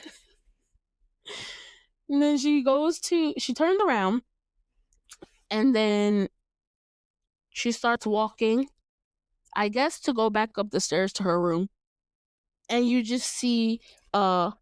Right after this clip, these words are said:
Jennifer, and she's like, Jennifer, and she grabs her, and she shoves her up against, Jennifer shoves Needy up against the wall. And Jennifer, lo-, oh, no, no, before she does that, sorry, y'all, I'm trying, bear with me. <laughs> A lot happened.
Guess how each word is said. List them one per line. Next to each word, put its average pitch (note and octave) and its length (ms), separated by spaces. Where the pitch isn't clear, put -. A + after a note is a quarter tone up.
Jennifer, A3 800
and A3+ 120
she's D4+ 180
like, C4 140
Jennifer, A4+ 400
and B3 120
she - 140
grabs B3+ 380
her, A#3 200
and G3 240
she F#3 180
shoves A#3 360
her A#3 60
up G#3+ 120
against, G3+ 280
Jennifer G#3+ 420
shoves F#3+ 340
Needy F3+ 280
up G3+ 100
against - 340
the - 60
wall. - 260
And G3+ 420
Jennifer, D4+ 600
lo-, C4 180
oh, B3+ 120
no, C4 140
no, G#3+ 260
before C4 280
she D4+ 120
does A3+ 240
that, F3 300
sorry, F#3 460
y'all, E3+ 200
I'm C#4 240
trying, G3+ 520
bear C4+ 200
with G3+ 180
me. F#3 160
<laughs> - 480
A C#4 80
lot C#4+ 260
happened. - 360